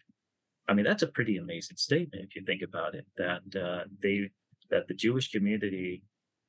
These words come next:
um, in, this is the pre-Christian church community. You know, if you think about it, who are the ones who are preserving the word of God during this time? Well, according to the, Paul, the Apostle Paul, it was the Jewish community that was, uh,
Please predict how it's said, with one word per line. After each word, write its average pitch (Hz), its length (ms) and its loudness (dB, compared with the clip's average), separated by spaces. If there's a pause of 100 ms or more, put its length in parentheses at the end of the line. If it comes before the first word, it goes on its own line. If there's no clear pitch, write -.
um, 92 460 2 (340)
in, 95 460 2 (240)
this 120 160 2
is - 80 -6
the - 180 2
pre-Christian 135 800 -2
church - 380 -4
community. 98 560 -4 (680)
You 95 160 2
know, 85 320 -2
if - 160 -6
you 104 80 4
think 123 200 0
about 92 260 -2
it, 90 80 -4
who 123 140 0
are 135 60 0
the 117 100 2
ones 104 240 2
who 98 120 -4
are 95 120 0
preserving 104 640 0
the 87 80 -4
word 92 260 -4
of 98 140 -10
God 95 400 -2 (420)
during 101 300 4
this 90 200 -2
time? 104 440 -6
Well, 90 280 -2
according 95 280 0
to - 100 -20
the, 98 80 -10 (100)
Paul, 98 300 0
the 98 80 0
Apostle 87 480 -2
Paul, 107 320 -4
it 95 100 -10
was 92 320 -2
the 90 300 -6 (100)
Jewish 143 400 0
community 98 520 -12
that 87 180 -2
was, 92 240 -2
uh, 87 200 0